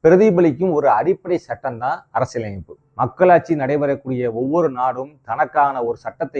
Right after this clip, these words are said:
ஏற்படுத்தி சட்டத்தின்படி ஆட்சி நடத்தக்கூடிய சூழ்நிலையை தான் அரசியலமைப்பு சட்டம் அப்படின்னு சொல்றோம். ஒரு நாட்டின் முன்னேற்றத்துக்கான அச்சாணியே அரசியலமைப்பு தான், கான்ஸ்டிடியூஷன் தான். இப்படி இந்த அரசியலமைப்பு என்ற கொள்கையை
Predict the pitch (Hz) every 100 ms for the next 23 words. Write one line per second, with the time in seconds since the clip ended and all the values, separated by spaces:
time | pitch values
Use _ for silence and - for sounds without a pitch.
0 | 127 120 117 - 123 123 123 _ _ -
1 | 117 - 151 151 170 151 180 143 143 -
2 | 147 123 - 127 127 117 113 107 - _
3 | _ 160 160 147 127 117 110 107 107 _
4 | _ - 131 151 165 139 117 - - 101
5 | - 110 - 110 139 101 92 - _ _
6 | _ _ _ 127 135 127 147 156 196 156
7 | 147 185 165 180 147 151 147 131 110 -
8 | 185 175 160 135 131 165 - - 139 143
9 | 160 131 101 107 107 _ _ 117 156 -
10 | 160 - 107 107 - _ _ _ _ -
11 | 135 165 156 123 139 175 190 180 170 156
12 | 170 147 123 123 135 123 151 120 113